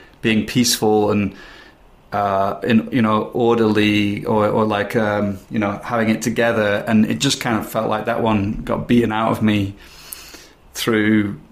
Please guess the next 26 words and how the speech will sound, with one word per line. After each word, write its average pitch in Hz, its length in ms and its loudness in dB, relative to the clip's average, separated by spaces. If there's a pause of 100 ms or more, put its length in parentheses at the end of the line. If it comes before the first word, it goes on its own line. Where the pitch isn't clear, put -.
(760)
being 113 200 4
repeatedly 117 680 2
put 117 240 -2
up - 540 -6
against 110 400 -2
these 101 180 -4
experiences - 640 0
where 107 140 0
I 104 80 0
was 104 180 -2
outside 110 560 0
of, 98 240 -4 (560)
where 113 140 -2
I 104 60 0
got 101 160 -4
triggered 113 480 2 (100)
and, 101 300 -2 (560)
and, 104 220 -2
and 107 180 0
I 101 40 -2
felt - 240 -4
the 95 60 -8
pain 113 380 2
of 104 160 -2
that. - 360 -2
And 98 440 -4